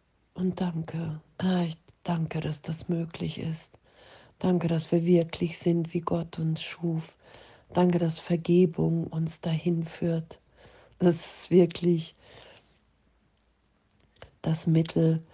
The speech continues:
hier ist, was mich erkennen lässt, wer ich wirklich bin. Danke.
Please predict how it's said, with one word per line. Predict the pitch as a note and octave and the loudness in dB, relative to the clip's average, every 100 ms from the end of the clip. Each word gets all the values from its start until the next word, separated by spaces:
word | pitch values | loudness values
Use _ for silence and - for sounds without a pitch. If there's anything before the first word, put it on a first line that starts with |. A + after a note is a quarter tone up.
| - _ | -20 _
hier | - E3 E3 | -4 -4 -2
ist, | E3 D#3 - - - | -4 -4 -10 -18 -6
was | D#3+ D#3+ | -6 -4
mich | E3 D#3 | -4 -4
erkennen | E3 - - E3 E3+ | -6 -10 -4 -2 0
lässt, | E3 E3 E3 - - - _ | -2 -4 -6 -10 -16 -20 _
wer | - E3+ | -6 -4
ich | D#3 - | -4 -2
wirklich | E3 D#3+ - D#3+ - | -2 -2 -6 -8 -8
bin. | - D#3+ D#3+ E3 - _ _ _ _ _ _ _ _ _ _ _ _ _ _ _ _ _ _ _ _ _ _ _ _ _ _ | -4 -4 -4 -8 -14 _ _ _ _ _ _ _ _ _ _ _ _ _ _ _ _ _ _ _ _ _ _ _ _ _ _
Danke. | - - E3 - E3 E3 | -12 -10 -8 -6 -4 -4